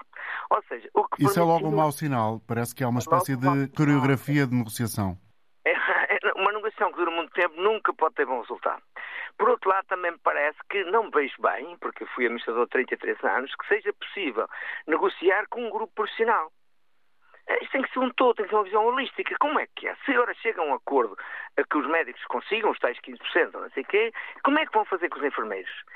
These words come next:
Speaker 1: E com os técnicos? E com os farmacêuticos? Como é que vão resolver? Isto é incrível o que está a acontecer. Por outro lado, eu gosto muito dos cinco porquês da Toyota, o sistema de gestão da Toyota, que diz que temos que saber o porquê, porquê. O porquê raiz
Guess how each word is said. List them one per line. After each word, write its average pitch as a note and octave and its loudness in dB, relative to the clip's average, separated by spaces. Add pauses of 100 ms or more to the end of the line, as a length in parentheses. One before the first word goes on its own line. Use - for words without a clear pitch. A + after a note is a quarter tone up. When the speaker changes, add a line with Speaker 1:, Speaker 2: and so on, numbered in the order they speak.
(160)
Speaker 1:
E - 2
com - -4
os - -2
técnicos? - -2
E - -8
com - 0
os A3+ -4
farmacêuticos? G3 -2
Como - -4
é - -2
que - -18
vão F#3+ 4
resolver? A2 -2 (400)
Isto - -2
é B3+ 2
incrível B3+ 0
o D#3 4
que C3 -10
está D#3 0
a - -4
acontecer. - -10 (420)
Por C4 4
outro B3 0
lado, E3+ 2
eu E3 -10
gosto E3 -2
muito E3+ -2
dos C#3+ -2
cinco E3+ -2
porquês C#3+ 0
da A2+ -4
Toyota, A2+ 0 (380)
o A#2 -4
sistema C#3+ 0
de - -16
gestão C3+ -2
da G2 -8
Toyota, D3 0 (380)
que F3 2
diz G3+ 2
que D3 0
temos G#3 0
que - -18
saber G3+ 2
o G3+ -2
porquê, F#3+ 0
porquê. G3+ 2
O B3+ 0
porquê - 0
raiz F3 -2